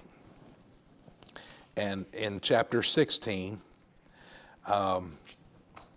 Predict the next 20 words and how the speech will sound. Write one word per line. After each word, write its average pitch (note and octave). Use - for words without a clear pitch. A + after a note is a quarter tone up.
we'll A#2
see G#2+
angel A#2
one C3+
poured C3+
out C3
his A2+
bowl, G2+
angel G2
two C3+
poured A#2+
out A2+
his G#2
bowl, F2+
angel G2
three A#2+
poured A#2
out A2+
his G#2+
bowl. -